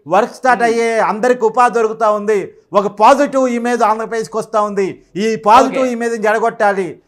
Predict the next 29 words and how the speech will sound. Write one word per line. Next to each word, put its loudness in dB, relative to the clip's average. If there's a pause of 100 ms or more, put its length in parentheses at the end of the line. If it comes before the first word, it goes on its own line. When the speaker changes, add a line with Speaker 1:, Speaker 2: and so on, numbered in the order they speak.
(120)
Speaker 1:
ఈ -4
పాజిటివ్ 0
ఇమేజ్ని -4
జడగొట్టి -2 (300)
ఆంధ్రప్రదేశ్కి 0
బీహార్ 0
లాంటి 0
రాష్ట్రంగానో -2 (180)
ఇంకో 0
రాష్ట్రంగానో 0 (440)
ఏదైతే 6
Speaker 2:
ఓకే. -2
Speaker 1:
పేరు 4
Speaker 2:
అంటే -2
Speaker 1:
తీసుకురావాలని 4
Speaker 2:
ఇప్పుడు 2
Speaker 1:
జగన్మోహన్ 4
రెడ్డి 0
గారు 2
Speaker 2:
హత్యలు 0
Speaker 1:
అనుకున్నారో 2
Speaker 2:
ఎక్కువ -2
Speaker 1:
ఆ 8
Speaker 2:
పెరిగిపోయి 2
Speaker 1:
పేరునే 0
Speaker 2:
హత్య 0
Speaker 1:
ఉంచాలి. 2
Speaker 2:
రాజకీయాలు -6
జరుగుతున్నాయి. -10